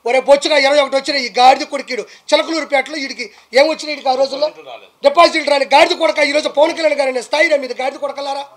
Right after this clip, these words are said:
Speaker 1: తిట్టారు, తిట్టారు, తిట్టారు. ఈరోజు ఒక చరిత్ర అయిపోయింది ఆ తిట్లోని కలిపి. కాబట్టి ఇంత గొప్ప విజయాన్ని అందించిన ప్రజలందరికీ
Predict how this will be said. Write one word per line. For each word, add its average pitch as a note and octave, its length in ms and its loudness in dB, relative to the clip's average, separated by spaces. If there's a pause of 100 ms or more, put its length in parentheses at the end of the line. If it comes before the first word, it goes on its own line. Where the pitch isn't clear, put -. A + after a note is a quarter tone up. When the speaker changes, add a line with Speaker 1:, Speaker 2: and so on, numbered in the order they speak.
(1040)
Speaker 1:
తిట్టారు, D4+ 420 2
తిట్టారు, D4+ 500 0
తిట్టారు. D4 440 0
ఈరోజు C4 220 -2
ఒక B3 60 -6
చరిత్ర E4+ 420 -2
అయిపోయింది B3 240 -8
ఆ G#3+ 40 -4
తిట్లోని B3+ 400 -6
కలిపి. G#3 340 -14 (540)
కాబట్టి D4 580 4 (800)
ఇంత C#4+ 300 -4
గొప్ప C#4+ 420 2
విజయాన్ని D4 520 2
అందించిన C4+ 440 -4
ప్రజలందరికీ C4+ 880 -2